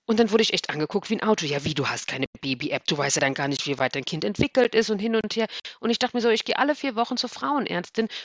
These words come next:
und die sagt mir, das ist alles gut und dann reicht das für mich. Und ansonsten höre ich einfach auf meinen Körper. Und das ist jetzt gar nicht esoterisch gemeint, sondern einfach,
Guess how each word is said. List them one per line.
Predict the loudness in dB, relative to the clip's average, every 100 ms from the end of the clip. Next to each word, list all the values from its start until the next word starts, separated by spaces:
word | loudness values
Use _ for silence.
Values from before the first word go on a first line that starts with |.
| -10 0
und | 0 0 -14 _ _
die | -4 2
sagt | 4 4 4
mir, | 2
das | 2
ist | 0 -2
alles | 0 0 -4
gut | -4 -2 -4 -6
und | -4 -2
dann | -2
reicht | 0 0 0
das | 0
für | 0
mich. | 0 0
Und |
ansonsten | 0 0 0 0 -2
höre | 0
ich | 0 0
einfach | -4 0
auf | 0 2
meinen | 0 0 -6
Körper. | -4 0 2
Und | 2
das | 2
ist | -4
jetzt | -2
gar | -2
nicht | -2
esoterisch | -4 -4 0 2 2 2
gemeint, | 0 0
sondern | 0 0
einfach, | 0 0 2